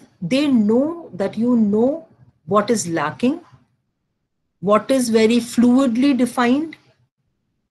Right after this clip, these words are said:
what is substandard or above standard. Suppose satisfaction level is very low, then either teaching is taken very lightly or the students are not of good quality, so they will check the admission indexes,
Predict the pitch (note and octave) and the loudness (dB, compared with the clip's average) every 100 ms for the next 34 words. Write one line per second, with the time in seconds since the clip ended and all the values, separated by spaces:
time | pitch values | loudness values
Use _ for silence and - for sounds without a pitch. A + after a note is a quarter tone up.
0 | _ _ _ _ _ D#3+ G#3 - C#4 C#4 | _ _ _ _ _ -2 0 0 0 0
1 | C4 - - - _ _ _ _ _ _ | -2 -8 -10 -14 _ _ _ _ _ _
2 | _ _ - B3 B3 - - C#4+ C#4 D4 | _ _ -4 0 -2 -4 -2 -2 0 -2
3 | E4 - _ _ - D#4+ D#4 A3+ A3 C4 | -6 -8 _ _ -4 -2 0 2 4 2
4 | C4 A#3 F3+ F3 A#3 C#4 D4+ A3 A3 B3 | 2 -4 -2 -2 -2 -2 -4 -4 -2 -4
5 | C4+ C4 C#4+ C4 G#3 A3+ A#3+ D3+ - _ | 0 0 0 2 2 4 2 0 -6 _
6 | _ _ _ _ _ _ _ _ _ _ | _ _ _ _ _ _ _ _ _ _
7 | _ - B3 G3 F#3+ G#3 G#3+ - B3+ B3+ | _ 0 0 2 0 2 0 -2 -2 0
8 | B3+ B3+ A#3+ B3 G#3 F#3 A#3 A#3+ A3+ A#3 | -2 0 -2 0 2 2 2 2 0 0
9 | A#3+ A#3 G#3 - G3 G#3 A#3 A#3 G#3+ G#3+ | 0 0 -2 -6 -4 0 0 0 0 -2
10 | F3 G3 - G#3+ G#3 G#3+ A3+ A3+ G3 G#3 | -2 -4 0 0 0 -2 -2 -2 -2 -2
11 | G#3 G#3+ G3+ G3 F3 D#3+ F#3+ A#3+ A3+ G#3+ | -2 -4 -2 -2 -2 -4 -2 2 2 2
12 | G#3+ - A3 | 2 2 0